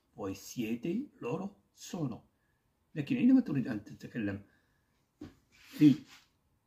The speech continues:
المستقبل اللي هو الفوتورو، اش غتقول؟ سأكون. شنو هي سيكون؟ هي سارو، إيو، إيو، أنا، إيو، ماذا؟ سارو، سارو. هكذا كتكتب.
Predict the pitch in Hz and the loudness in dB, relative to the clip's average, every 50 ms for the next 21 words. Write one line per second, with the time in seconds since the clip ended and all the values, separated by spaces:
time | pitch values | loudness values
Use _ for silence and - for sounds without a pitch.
0 | _ _ _ - 110 110 - - - 143 - - 104 101 92 92 98 90 98 95 | _ _ _ -14 -12 -12 -12 -14 -18 -20 -16 -10 -6 -6 -4 -4 -6 -6 -8 -8
1 | 92 - - - - 226 240 285 - - _ _ _ _ _ _ _ _ - - | -10 -12 -14 -8 -4 -2 -2 -2 -4 -8 _ _ _ _ _ _ _ _ -20 -14
2 | - - 131 123 117 - - 107 98 - - _ _ - - - - - - - | -6 -4 -4 -4 -4 -6 -8 -10 -10 -10 -14 _ _ -20 -14 -12 -10 -10 -10 -12
3 | - - 214 185 180 151 135 - - _ _ _ - - - 208 196 156 117 - | -10 -6 -4 -2 -2 -4 -4 -6 -12 _ _ _ -20 -12 -8 -6 -4 -4 -6 -6
4 | - - - 113 101 - - - 104 98 98 107 135 151 151 - _ _ _ _ | -10 -12 -12 -12 -12 -12 -14 -16 -16 -14 -8 -6 -6 -6 -6 -10 _ _ _ _
5 | _ _ _ _ _ _ _ _ _ _ _ _ _ _ _ - - - - - | _ _ _ _ _ _ _ _ _ _ _ _ _ _ _ -20 -20 -20 -20 -20
6 | - 95 92 92 95 - 123 117 - - _ _ _ _ - - 190 196 170 165 | -16 -14 -12 -12 -10 -8 -8 -10 -10 -14 _ _ _ _ -6 -2 0 0 2 2
7 | 151 135 123 113 107 95 90 82 - - - _ _ _ _ _ - 156 185 - | 4 4 4 4 4 2 0 -4 -8 -16 -20 _ _ _ _ _ -6 -4 -2 -2
8 | 190 180 175 151 113 - - - - - 107 110 127 143 143 123 101 95 - _ | 0 2 2 2 0 0 -4 -10 -12 -10 -6 0 2 2 2 2 2 -2 -10 _
9 | _ _ 139 147 170 160 113 98 - - _ _ _ - 117 110 101 - - _ | _ _ -6 -4 -2 -2 -2 -4 -6 -14 _ _ _ -16 -14 -14 -14 -14 -16 _
10 | _ _ - - - - - 104 101 101 101 117 123 107 - - - _ _ _ | _ _ -20 -20 -18 -14 -10 -8 -6 -6 -4 -4 -4 -4 -6 -8 -14 _ _ _
11 | _ - - - - - 101 110 117 107 95 - _ _ _ _ _ _ _ _ | _ -20 -20 -20 -16 -14 -12 -12 -12 -12 -14 -16 _ _ _ _ _ _ _ _
12 | _ _ _ _ - 117 110 - 110 104 104 - - - - - _ | _ _ _ _ -14 -12 -10 -10 -10 -12 -12 -14 -18 -20 -20 -20 _